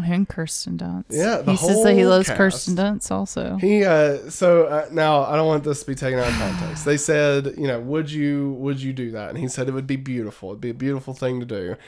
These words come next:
Speaker 2: Uh, I don't know if Marvel would wanna do that. There's not been any discussions of this, so it's not a rumor that it's
Speaker 1: No,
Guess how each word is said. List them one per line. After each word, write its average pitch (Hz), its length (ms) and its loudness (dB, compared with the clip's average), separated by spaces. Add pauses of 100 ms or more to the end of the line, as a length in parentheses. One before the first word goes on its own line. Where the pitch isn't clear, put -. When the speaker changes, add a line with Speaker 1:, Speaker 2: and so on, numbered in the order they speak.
(260)
Speaker 2:
Uh, 123 280 -2
I 131 180 -2
don't 131 360 -4
know 131 140 0
if - 100 -6
Marvel 127 280 0
would 113 100 -6
wanna 110 220 -6
do 170 220 -2
that. 160 380 0 (180)
There's 113 200 -8
not 110 160 -8
been 113 160 -6
any 190 240 2
discussions 135 600 -4
of 120 120 -10
this, 107 160 -10
so 123 160 -6
it's 123 160 -8
not 190 160 2
a - 20 4
rumor 147 340 0
that 123 100 -6
it's 120 80 -4
Speaker 1:
No, 202 60 2